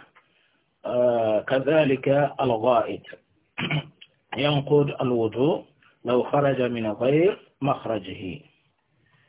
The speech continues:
والإمام مالك والشافعي، آه، في تفصيلهم،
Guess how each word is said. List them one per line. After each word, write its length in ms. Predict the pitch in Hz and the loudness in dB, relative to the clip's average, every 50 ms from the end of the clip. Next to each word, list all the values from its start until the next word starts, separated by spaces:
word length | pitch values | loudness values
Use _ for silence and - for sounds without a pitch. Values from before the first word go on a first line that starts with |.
| _ _ _ _ _ _ _ _ _ | _ _ _ _ _ _ _ _ _
والإمام 2000 | 104 120 139 151 156 160 160 160 160 156 - - - 143 143 143 143 139 135 135 131 131 127 127 123 120 117 110 107 104 - 71 - - 123 127 143 180 208 190 160 | 0 2 4 6 6 6 6 6 4 2 2 0 0 2 2 2 4 4 4 4 4 6 6 6 6 4 2 0 -2 -2 -4 -6 -4 -2 0 2 2 2 2 2 4
مالك 480 | 160 156 147 139 131 127 127 127 - 135 | 4 4 4 4 2 2 0 0 0 0
والشافعي، 1200 | 127 120 117 113 113 101 95 117 - - - 151 170 160 143 135 - 110 85 110 120 131 170 180 - _ _ _ _ _ _ _ _ _ _ _ _ _ _ _ _ _ _ _ _ | 2 4 4 4 4 4 2 -2 -4 -2 0 2 2 2 2 0 -4 -4 -2 -2 0 0 -2 -2 -6 _ _ _ _ _ _ _ _ _ _ _ _ _ _ _ _ _ _ _ _
آه، 960 | 73 87 101 101 95 92 95 87 76 80 76 73 78 76 - - 143 147 147 147 - | -10 -8 -6 -6 -4 -4 -4 -4 -4 -6 -6 -6 -6 -6 -6 -6 -6 -8 -8 -10 -6
في 100 | - 160 | -4 -4
تفصيلهم، 1000 | 156 - - 156 147 147 - - 190 202 190 151 123 110 113 117 117 131 151 - | -4 -2 -2 -2 -2 -2 -2 0 4 4 4 4 2 0 -2 -4 -4 -6 -6 -8